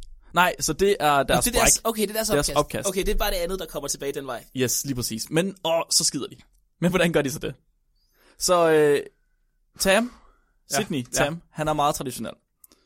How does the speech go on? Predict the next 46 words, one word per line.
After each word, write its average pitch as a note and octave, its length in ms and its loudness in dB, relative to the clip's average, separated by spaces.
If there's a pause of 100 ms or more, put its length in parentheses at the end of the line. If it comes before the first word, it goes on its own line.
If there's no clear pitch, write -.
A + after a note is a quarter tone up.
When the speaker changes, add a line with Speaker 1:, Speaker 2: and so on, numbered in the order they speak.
(140)
Speaker 1:
Så, C3+ 300 2
øh, B2+ 60 0 (280)
måden, F3+ 220 0
han G3+ 100 -2
undersøger D#3+ 340 -2
det B2 100 -6
her A2+ 160 -8
på, - 140 -10 (680)
det C#3+ 140 0
er, C3 260 4
øh, A#2 360 -2 (420)
at B2 160 -2
måden, B2+ 180 0
han B2+ 120 -4
undersøger A#2+ 480 -4
vandmænds B2+ 360 -2
numsøjle A#2+ 340 -8
på, B2+ 140 -16
jeg - 60 -20
skal - 80 -18
lige A#2 60 -10
huske A2 120 -14
at A2 40 -18
være A#2+ 80 -12
specifik, A#2 460 -16 (380)
det C#3+ 80 0
er C#3+ 40 0
med C3 260 0
en A#2 180 -6
god F3 200 -2 (180)
gammeldags B2 460 -2
båndoptager. - 460 -12 (760)
Speaker 3:
Hva? B2+ 100 -6 (300)
Speaker 1:
På C3 100 2
V B2+ 120 -2
H A#2 140 -4
S-bånd. - 200 -14
Speaker 3:
Med C3+ 100 0
en C3 100 -4 (100)
båndoptager D3+ 720 0
Speaker 1:
Yes. A#2 340 -4
Speaker 3:
på A#2+ 60 0
V A#2+ 40 -2
H C#3+ 220 0
S-bånd? C#3+ 360 0
Speaker 1:
Yes. B2 500 -4